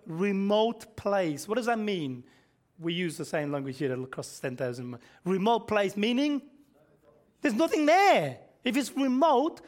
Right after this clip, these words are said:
there's nothing there, <laughs> okay? Okay, they've traveled ten K,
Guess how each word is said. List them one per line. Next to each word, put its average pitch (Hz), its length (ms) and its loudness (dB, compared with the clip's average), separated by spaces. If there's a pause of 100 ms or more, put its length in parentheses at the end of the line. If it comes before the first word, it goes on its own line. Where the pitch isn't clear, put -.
(120)
there's 269 180 2
nothing 262 420 0
there, 285 480 4
<laughs> - 40 -2
okay? 277 380 0 (480)
Okay, 214 240 0 (160)
they've 220 160 2
traveled 294 300 2
ten 269 260 0
K, 202 420 0